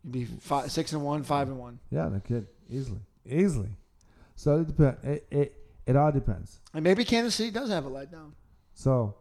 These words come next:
Speaker 2: should we talk about your Dallas Cowboys for a s-, s-, split second? Because
Speaker 1: About what?
Speaker 2: Their season. You really think they're gonna do anything? Come on.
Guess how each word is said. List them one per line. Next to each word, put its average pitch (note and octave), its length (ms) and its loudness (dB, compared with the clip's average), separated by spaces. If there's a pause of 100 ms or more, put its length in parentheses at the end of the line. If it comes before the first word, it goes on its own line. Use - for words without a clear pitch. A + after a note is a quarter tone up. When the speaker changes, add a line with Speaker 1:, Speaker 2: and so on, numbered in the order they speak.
(320)
Speaker 2:
should A#2 160 0
we B2 100 0
talk B2+ 280 2
about A#2 220 0
your A2+ 100 0
Dallas A2 340 -2
Cowboys A2+ 480 -4
for A#2+ 160 -4
a G#2+ 60 -2
s-, G#2 160 -8 (120)
s-, - 160 -10 (120)
split - 400 -2
second? A#2 420 -4
Because - 260 -4
Speaker 1:
About C#3+ 40 -8
what? D3 380 -6 (720)
Speaker 2:
Their G#2 100 2
season. A#2+ 420 -6 (880)
You A#2 80 -2
really D3 140 2
think E3+ 180 4
they're E3 100 0
gonna E3 180 0
do E3 120 0
anything? E3 380 -2
Come F#2+ 120 -10
on. - 80 -12